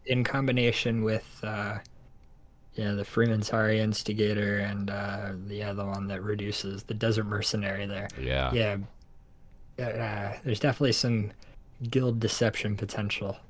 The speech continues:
Speaker 2: Yeah, I'm
Speaker 1: opening
Speaker 2: liking
Speaker 1: up.
Speaker 2: that. I'm liking it.
Speaker 1: Well, that was fun. Let's get back to the structures.
Speaker 2: <laughs> I, I will say I love the name of this one. It's called The Hollow. Uh, I haven't seen the art, but, like, I don't know
Speaker 1: That
Speaker 2: how
Speaker 1: clears the bar for you?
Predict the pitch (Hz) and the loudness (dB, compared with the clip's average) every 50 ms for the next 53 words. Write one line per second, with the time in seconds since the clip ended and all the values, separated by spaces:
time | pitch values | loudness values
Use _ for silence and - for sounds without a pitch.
0 | - - - 110 101 85 78 78 78 82 85 98 95 76 71 69 69 69 - - | -12 -4 0 4 4 6 6 6 6 4 4 4 4 2 2 2 2 0 0 -4
1 | - - - - - - - - - - - - - - - - - - - - | -8 -16 -18 -18 -18 -20 -20 -20 -20 -20 -20 -20 -20 -20 -20 -20 -20 -20 -20 -18
2 | - - - 170 175 165 147 123 - - 147 160 160 160 175 196 196 - - - | -10 -4 0 4 8 8 8 8 8 6 6 8 8 8 8 10 8 8 6 6
3 | - 123 120 120 120 131 139 - - 208 196 196 185 175 - 170 147 123 - - | 6 6 6 8 8 6 6 6 6 6 6 6 4 4 4 4 4 6 6 6
4 | - 123 127 - - - 113 98 - - 101 110 123 120 110 92 - 113 104 - | 4 4 4 4 2 0 0 0 4 8 10 12 12 12 12 10 8 6 4 4
5 | 117 104 92 - 127 101 82 - - - - - 202 196 156 - - 85 92 92 | 2 -2 -2 0 -2 -2 -4 -6 -10 -14 -12 -12 -10 -8 -8 -4 -2 0 0 2
6 | - 85 87 85 78 85 101 113 - - 76 65 65 73 80 71 71 82 80 67 | 2 2 2 4 4 4 4 4 4 4 4 4 4 4 4 6 6 6 6 6
7 | - - 65 67 73 76 67 60 62 76 78 - - - 58 67 80 - - 135 | 4 0 0 2 2 2 0 0 0 0 -2 -2 -2 -2 0 0 0 2 2 4
8 | 110 87 69 - - 67 62 - - - - 69 65 65 64 62 - - - - | 4 4 2 2 0 0 -2 0 0 0 2 2 2 0 -2 -4 -6 -8 -10 -12
9 | - - - - - - - - - - - - - - - - 60 58 55 52 | -12 -14 -18 -18 -18 -18 -18 -18 -18 -18 -20 -20 -18 -10 -6 -4 -2 -2 -2 -4
10 | 50 50 50 - - - - - 113 117 104 87 - 95 76 69 - - 69 67 | -6 -8 -10 -14 -12 -6 2 6 6 6 6 6 4 2 2 2 0 -2 -2 -2
11 | 64 53 - - - - - 65 65 62 64 - - - - - - - - - | -2 -2 -6 -8 -8 -8 -6 -4 -4 -4 -4 -6 -10 -16 -18 -20 -20 -20 -20 -20
12 | - - - - - - - - - - - - - - - - - - - 127 | -20 -20 -20 -20 -20 -20 -20 -20 -20 -20 -20 -20 -20 -14 -8 -4 -2 0 2 4
13 | 113 78 69 - - 175 175 175 175 170 - - - 156 143 156 165 175 - - | 6 6 6 4 6 6 6 8 8 6 4 2 2 2 4 4 4 4 2 2
14 | 190 190 202 202 | 2 0 0 0